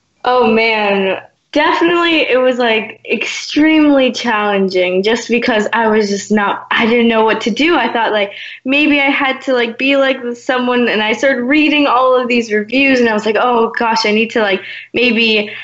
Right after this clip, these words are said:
have, like, a certain point of view on this movie." But, like, as I've grown as a film critic, I feel like it's less on kind of what other people are saying, and you just really need to form, like, your opinion.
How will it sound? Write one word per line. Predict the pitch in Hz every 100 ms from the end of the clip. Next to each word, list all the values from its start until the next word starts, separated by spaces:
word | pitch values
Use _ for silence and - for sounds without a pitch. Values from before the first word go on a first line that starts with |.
| -
have, | - 226 214
like, | 214 208
a | 208
certain | - 220 - 208
point | - 202 190
of | 202
view | 269 277
on | 269
this | 269
movie." | 262 262 254 262 254 - -
But, | 247
like, | 226 233 226 - _ -
as | 240 254
I've | 269 262 226
grown | 214 202 196 208 240 302 - 208
as | 220
a | 220
film | 214 202 196 214
critic, | 226 254 294 294 -
I | 233
feel | 233 247 233
like | 233 226 220 220 - _ - - - - _
it's | 233 233
less | 226 240 277 285 262
on | 247 233 226 214
kind | - 254 226
of | 214
what | 214 -
other | 220 226
people | 240 202
are | 202
saying, | 196 180 190
and | 196
you | 208 214
just | 220 220
really | 226 226
need | 226
to | 226
form, | 226 214 208
like, | 202 190
your | 190 208 208 202
opinion. | 185 - 190 180 160 156 196